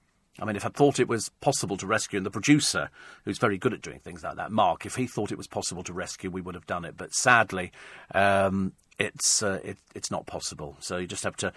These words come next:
one, one of these days I'll write a book and tell you the story. <laughs> 'Cause I'm su-, I'm sure you'll smile like we didn't.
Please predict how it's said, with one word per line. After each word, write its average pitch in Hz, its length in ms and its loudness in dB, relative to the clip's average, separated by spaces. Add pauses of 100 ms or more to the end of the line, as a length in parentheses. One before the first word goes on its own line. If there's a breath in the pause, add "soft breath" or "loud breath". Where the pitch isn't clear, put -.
(340 loud breath)
one, 113 140 4
one 131 100 8
of 131 40 6
these 120 140 4
days 110 240 2
I'll 113 100 6
write 110 240 6
a 123 40 0
book 101 240 0
and 90 80 -4
tell 101 160 0
you 101 80 -2
the 104 80 -2
story. 110 480 6
<laughs> - 40 -16 (1200 loud breath)
'Cause 110 120 -6
I'm 107 120 0
su-, - 180 0 (180 loud breath)
I'm 120 60 -16
sure 127 160 2
you'll 104 140 4
smile 104 560 2
like 90 180 -2
we 110 140 -6
didn't. 92 280 -6